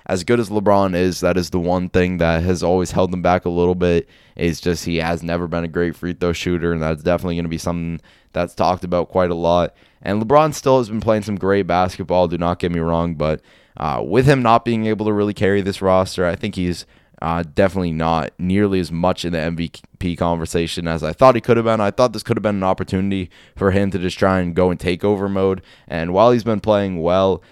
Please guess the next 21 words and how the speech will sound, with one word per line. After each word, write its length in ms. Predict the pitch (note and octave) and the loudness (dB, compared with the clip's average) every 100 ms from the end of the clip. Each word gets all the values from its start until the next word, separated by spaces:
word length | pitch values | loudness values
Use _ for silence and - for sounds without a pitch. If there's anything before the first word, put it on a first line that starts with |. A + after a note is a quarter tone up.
| _ | _
uh, 60 | - | -6
I 180 | D#2 D2+ | -4 -4
just 140 | - | -6
think 160 | B2+ A#2 | -6 -4
the 100 | C3+ | -4
surrounding 540 | A2+ E2+ F2 G#2 G2+ | 0 2 2 2 -2
pieces 680 | - F#2+ G2+ A2 F2+ D#2 - _ | -4 -6 -2 -2 -2 -4 -12 _
around 520 | F2 E2+ E2 F#2+ G2+ | -4 0 2 2 2
him 200 | F2+ D#2+ D2+ | 0 -2 -2
have 220 | E2+ E2+ | -2 -2
been 160 | F2+ | -4
kinda 300 | F2 A2 B2+ | 2 2 2
exposed 560 | G2 - - F#2+ G#2+ F#2 | -2 -4 0 2 2 0
without 320 | F2 E2 E2+ | -2 0 0
Anthony 380 | E2+ E2+ F2+ E2+ | 0 -2 -4 -2
Davis. 520 | D#2+ F2 D#2 D#2 - - - - | 0 0 0 -4 -8 -18 -16 0
Anthony 340 | A#2 C3+ C3+ | 2 4 4
Davis 300 | A#2 A#2 A2 | 6 4 6
wasn't 280 | A2 A2 A2 | 6 6 4
even 160 | G#2+ G#2 | 2 4
having 280 | G2+ G2 | 4 2